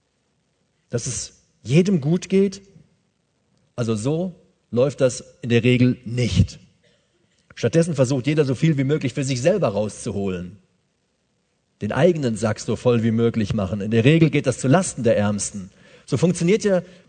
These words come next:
prinzipiell unsere gesamte Weltordnung. So im Großen und Ganzen müssen wir ja sagen, gehören wir alle zu den Reichen.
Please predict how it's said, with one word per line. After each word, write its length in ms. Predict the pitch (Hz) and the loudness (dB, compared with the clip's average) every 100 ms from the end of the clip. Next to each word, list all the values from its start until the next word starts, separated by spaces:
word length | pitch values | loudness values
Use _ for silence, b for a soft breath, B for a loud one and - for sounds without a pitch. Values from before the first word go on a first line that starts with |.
| _ - | _ -2
prinzipiell 720 | - 262 - 202 156 214 208 | 2 2 2 2 4 4 2
unsere 180 | 175 | 0
gesamte 380 | 170 160 208 208 | 0 2 2 4
Weltordnung. 640 | 208 220 - 113 110 101 104 | 4 4 2 0 -2 -4 -4
So 240 | 135 - 76 - - | -4 -6 -14 -20 -14
im 140 | - 135 | -8 -4
Großen 320 | 131 196 175 | 0 0 0
und 80 | 139 | 0
Ganzen 240 | 180 160 | 0 0
müssen 160 | 180 165 | -2 0
wir 60 | |
ja 40 | 143 | 0
sagen, 220 | 143 151 | 0 0
gehören 180 | 139 139 | 0 2
wir 140 | 165 | 4
alle 180 | 143 135 | 4 4
zu 160 | - 117 | -2 -2
den 140 | 110 | 0
Reichen. 580 | 98 98 98 156 214 | 0 -2 -2 -2 -4